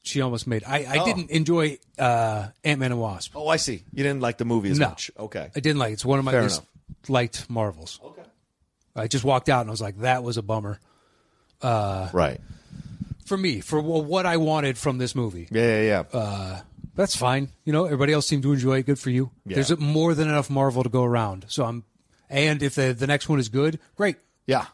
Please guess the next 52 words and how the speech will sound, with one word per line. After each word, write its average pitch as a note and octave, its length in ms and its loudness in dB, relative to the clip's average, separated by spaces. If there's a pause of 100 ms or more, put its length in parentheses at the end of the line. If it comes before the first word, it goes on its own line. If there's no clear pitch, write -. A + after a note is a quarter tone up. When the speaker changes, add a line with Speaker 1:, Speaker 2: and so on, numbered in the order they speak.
(500)
Speaker 1:
I'm, C#3+ 200 2
Speaker 2:
Right. D#3 80 -2
Speaker 1:
I'm D3+ 100 2
not F3 160 2
against C#3+ 280 0
it. E3+ 100 0
It's - 80 -12
Speaker 2:
Okay. - 80 -6
Speaker 1:
just, C3+ 220 -2
uh, G#2+ 180 -2 (480)
yeah, C#3 80 2
she D3+ 140 -2
was C#3 120 0
Speaker 2:
Fair C#3+ 120 0
Speaker 1:
good C3 60 2
in - 0 -
it, A#2+ 80 -2
Speaker 2:
enough. A2 60 -4
Speaker 1:
but B2+ 80 0
she C#3+ 100 -2
didn't D3 120 0
really C3 140 2
become A#2 320 -2
Wasp B2 380 0
to A#2 100 -6
me G#2 180 -4
until G#2 580 -4 (500)
the A2+ 80 -4
second A2+ 380 0
one. F#2 280 -10
Speaker 2:
Right, C#3 300 2
which G2 120 -12
is A2+ 60 -6
Ant-Man G#2+ 240 -2
and F#2 60 -6
the F#2+ 40 -4
Wasp. G2+ 220 0
Speaker 1:
Yeah, D3 260 2
and C3 80 -2
then C3+ 140 -2
in C3 160 -6
Endgame, C3+ 580 0
she's C3 240 -2
in C3+ 180 -2
and A#2+ 100 -2
out. A2 260 0 (260)
Speaker 2:
She F#3+ 220 2
is. - 280 -6
She's C#3 120 -8
Speaker 1:
Pretty D3 120 4
Speaker 2:
quick. B2 300 2
Speaker 1:
quick. - 20 -20